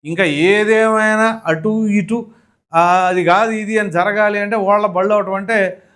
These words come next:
rare among us, rare సిచ్యువేషన్‌లోనే జరుగుతుందని చాలామంది రాజకీయ పండితులు చెబుతా ఉన్నారు.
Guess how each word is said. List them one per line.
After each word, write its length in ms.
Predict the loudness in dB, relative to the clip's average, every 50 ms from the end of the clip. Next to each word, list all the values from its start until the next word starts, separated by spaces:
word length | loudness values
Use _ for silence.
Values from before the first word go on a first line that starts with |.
| _ -8
rare 340 | -2 2 4 4 4 4 4 2 2
among 240 | 2 0 0 0 0 -2 -2
us, 80 | -2 -2 -6 -6 -4 0
rare 260 | 2 4 4 2 0 -4 -14 _ _ _ _ _
సిచ్యువేషన్‌లోనే 800 | -10 -10 -10 -6 -2 -2 -2 -2 -2 -4 -4 -2 -2 -2 -2 -2
జరుగుతుందని 600 | 0 0 0 0 -2 -2 -2 -2 -2 -4 -6 -8 -12 -20 _ _ 0 2
చాలామంది 300 | 2 2 2 -4 -4 -4
రాజకీయ 480 | -2 -2 -4 -4 -6 -4 -2 -2 -2 -2
పండితులు 360 | -2 -4 -6 -4 -6 -6 -6
చెబుతా 280 | -6 -6 -2 -2 -2
ఉన్నారు. 300 | -2 -2 -4 -10 -14 -16